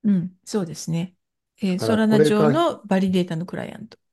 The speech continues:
Speaker 2: で、広まれば、ソラナ自体が、まあ、百万いくかわかんないけど、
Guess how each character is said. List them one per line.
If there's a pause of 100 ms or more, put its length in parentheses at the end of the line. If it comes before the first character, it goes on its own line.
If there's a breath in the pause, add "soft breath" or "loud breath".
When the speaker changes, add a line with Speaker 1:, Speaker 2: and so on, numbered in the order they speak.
(240)
Speaker 2:
で、
広
ま
れ
ば、
ソ
ラ
ナ
自
体
が、 (120)
ま
あ、
百
万
い
く
か
わ
か
ん
な
い
け
ど、